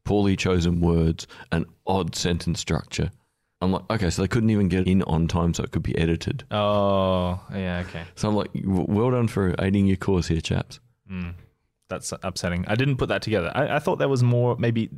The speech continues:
Speaker 2: maybe one of the first, maybe some of the first chapters as well were also mostly environmental.
Speaker 1: Well, and historical.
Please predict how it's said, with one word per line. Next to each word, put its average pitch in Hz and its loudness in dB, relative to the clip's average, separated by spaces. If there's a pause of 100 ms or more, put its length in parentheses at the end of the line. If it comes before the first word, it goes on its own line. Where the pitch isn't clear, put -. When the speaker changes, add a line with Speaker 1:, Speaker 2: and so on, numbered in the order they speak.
(420)
Speaker 2:
maybe 123 -2
one 117 -4
of 107 0
the 104 0 (300)
first, 117 -2
maybe 117 0
some 113 -2
of 107 0
the 104 0
first 107 -2
chapters 120 0
as 104 0
well 110 2
were 117 2
also 110 0
mostly 107 0
environmental. 104 -2 (640)
Speaker 1:
Well, 120 0
and - 2
historical. 90 0